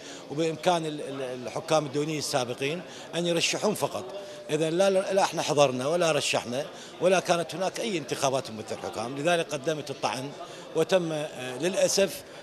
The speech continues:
ليس رفضه، وإنما، آه، ادعوا بأنه ليس من اختصاصهم، وإنما من اختصاص اللجنة المشرفة على انتخابات ممثل الحكام. هو أصلًا لا وجود لأي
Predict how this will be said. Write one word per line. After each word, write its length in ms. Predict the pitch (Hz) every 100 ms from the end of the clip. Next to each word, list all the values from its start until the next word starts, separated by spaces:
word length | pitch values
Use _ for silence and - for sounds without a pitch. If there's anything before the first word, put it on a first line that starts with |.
| -
ليس 260 | 190 220 170
رفضه، 400 | 165 135 123 101 - - - -
وإنما، 520 | 147 156 151 147 135
آه، 520 | 135 135 - - - 175
ادعوا 320 | 151 139 151
بأنه 340 | 151 151 151
ليس 220 | 156 156
من 140 | 139 123
اختصاصهم، 640 | - 113 131 113 120 151 - - -
وإنما 320 | 151 160 156
من 80 | 151
اختصاص 460 | - 151 170 156 147
اللجنة 340 | 147 170 165
المشرفة 420 | 170 190 165 160
على 120 | 147
انتخابات 500 | 160 165 156 180 175
ممثل 120 | 156 -
الحكام. 440 | 104 117 107 110 131 - - 151
هو 120 | 180
أصلًا 340 | 202 - 165
لا 100 | 160
وجود 340 | 160 151 147 139
لأي 360 | 156 160 160